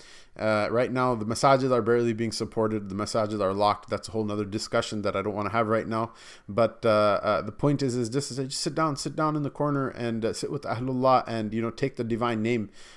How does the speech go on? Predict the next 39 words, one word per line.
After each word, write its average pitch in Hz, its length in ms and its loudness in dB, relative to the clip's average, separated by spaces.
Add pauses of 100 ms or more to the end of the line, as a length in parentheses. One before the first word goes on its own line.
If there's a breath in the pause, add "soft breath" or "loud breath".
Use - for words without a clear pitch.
(140)
uh, 90 120 -4
for - 160 -4
some 117 260 -2
days 117 220 2
at 110 120 2
a 98 40 -6
time 110 280 -2
in 104 100 -4
hunger 113 380 0
and 101 200 -2
in 98 100 -6
silence 107 580 0
and 98 220 -6
in, 95 320 -8
uh, - 40 -8
uh, 90 600 -6
uh, 92 180 -6
darkness, 107 600 -2 (500 loud breath)
uh, - 40 -4
uh, 101 520 -4
so 110 200 -4
that 107 220 -2
the, 104 200 0
the 104 160 -2
light 117 300 2
of 110 180 -2
that, 101 340 0
uh, 92 320 0
uh, 92 200 -2
of 98 160 -6
that 104 160 -2
dhikr 120 360 -4
and 110 80 -2
that 98 140 -2
remembrance 110 680 -2
and 98 160 -4
that - 140 -4
tarbiyah 117 560 -2
will 123 240 -2